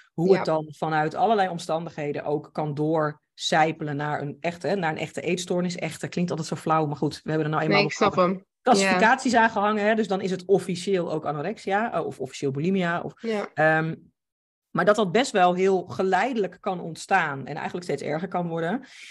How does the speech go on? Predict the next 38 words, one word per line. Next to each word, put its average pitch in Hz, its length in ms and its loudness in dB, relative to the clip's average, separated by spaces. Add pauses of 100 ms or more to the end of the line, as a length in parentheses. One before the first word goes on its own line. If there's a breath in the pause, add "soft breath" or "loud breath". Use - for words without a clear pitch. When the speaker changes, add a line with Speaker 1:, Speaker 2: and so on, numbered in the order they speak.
(100)
Speaker 1:
Maar 180 360 6
dat 196 160 2
we 185 120 2
ergens 226 420 0
als 190 100 -4
maatschappij 175 520 -4
ook 175 100 -6
heel 196 180 0
erg 202 100 -2
het 170 120 -6
beeld 156 240 -2
hebben 147 240 -6
bedacht 139 720 -4
dat, 160 380 -2
ehm, 147 480 2
mensen 175 260 2
met 165 100 -4
anorexia 156 480 -2
hersteld 175 480 -2
zijn 131 500 -6 (420)
als 202 240 4
ze 185 100 2
maar 151 240 -2
weer 151 240 -2
op - 140 -8
een 143 80 -6
beetje 143 240 -4
acceptabel 139 460 -4
gewicht 165 280 -10
zijn 147 160 -6
gekomen 135 520 2
en 135 200 -2
bij 139 140 0
voorkeur 156 340 -2
ook 139 140 -2
weer 143 100 -6
menstrueren. 139 720 -4 (380 loud breath)
Ehm, 160 440 6